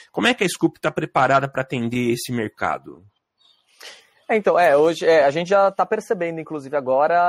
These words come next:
Speaker 2: é, essa demanda que tá chegando de, de, do, de, de políticos, de partidos, é, procurando essas ferramentas.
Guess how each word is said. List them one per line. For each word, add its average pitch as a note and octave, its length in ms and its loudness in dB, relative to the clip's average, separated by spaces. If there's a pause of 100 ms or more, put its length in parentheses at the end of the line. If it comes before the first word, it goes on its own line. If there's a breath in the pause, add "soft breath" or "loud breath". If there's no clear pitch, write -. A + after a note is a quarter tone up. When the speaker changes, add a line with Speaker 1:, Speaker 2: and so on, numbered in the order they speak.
(380)
Speaker 2:
é, B2 280 -4
essa D3 200 -6
demanda D3+ 720 -2
que - 120 -20
tá D3+ 80 -8
chegando C#3 500 -10
de, C#3 520 -6 (480)
de, B2+ 800 -6
do, B2 300 -10
de, - 220 -16
de C#3+ 160 -20
políticos, E3+ 520 -2
de C3 80 -10
partidos, D#3+ 680 -6 (140)
é, D3+ 240 4
procurando D3+ 460 -4
essas D3+ 200 -10
ferramentas. D#3 540 -4